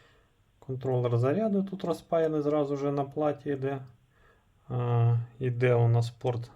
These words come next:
зарядки Type-C. З іншої сторони у нас іде датчик руху. Ось так це все виглядає.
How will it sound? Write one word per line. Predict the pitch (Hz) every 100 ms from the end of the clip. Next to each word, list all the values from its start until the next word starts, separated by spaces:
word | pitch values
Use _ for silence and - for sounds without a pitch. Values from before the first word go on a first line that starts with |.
| -
зарядки | 117 117 120 120 120
Type-C. | - 151 147 - 240 233 220 - _ _ _ _ _
З | 127 -
іншої | 160 151 - 135
сторони | - 131 123 123 127
у | 113
нас | 113 -
іде | 113 110 113
датчик | 110 113 113 - 120 -
руху. | 123 113 107 117 110 - - - _ _ - - - _ _ _
Ось | 131 120
так | - 160 -
це | - 131
все | - - 135
виглядає. | 123 120 147 180 214 208 185